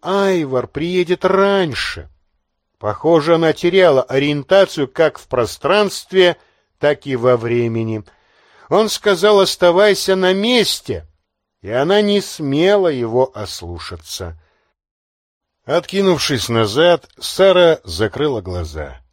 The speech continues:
Теперь ей придется ему повиноваться, полагаться на его силу, делать то, что он скажет. Никого другого у нее не было. Он даже не выразил сожаления по поводу смерти ее отца.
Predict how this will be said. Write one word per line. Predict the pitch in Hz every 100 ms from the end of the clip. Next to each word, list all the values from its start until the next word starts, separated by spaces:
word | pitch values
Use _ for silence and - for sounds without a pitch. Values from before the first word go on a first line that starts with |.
| _ _ _ _ _ _
Теперь | - 143 196 226
ей | 214 220
придется | 214 196 165 175 185 - 190
ему | 180 147 131 143
повиноваться, | 151 143 147 151 135 87 82 80 - - 90 82 80 _ -
полагаться | 92 98 107 127 - -
на | 127
его | 123 110 107
силу, | - - 165 196 127
делать | 95 120 120 _
то, | 139 127
что | - 147
он | 147
скажет. | - - 175 147 82 71 _ _ _ _ _ - -
Никого | 127 165 - 196 190 214
другого | 233 220 165 170 185 208
у |
нее | 202 202 160 117 110 113 - _
не | 87 87 90 85 80
было. | 76 73 71 69 65 _ _ _ _ _ _ _ _ -
Он | 147 170
даже | 185 165 190
не | 190
выразил | 190 196 190 175 196
сожаления | - 202 180 226 240 240 147 110
по | 117
поводу | 110 127 127 127
смерти | - 147 143 135 147
ее | 147 147
отца. | 151 - - 143 82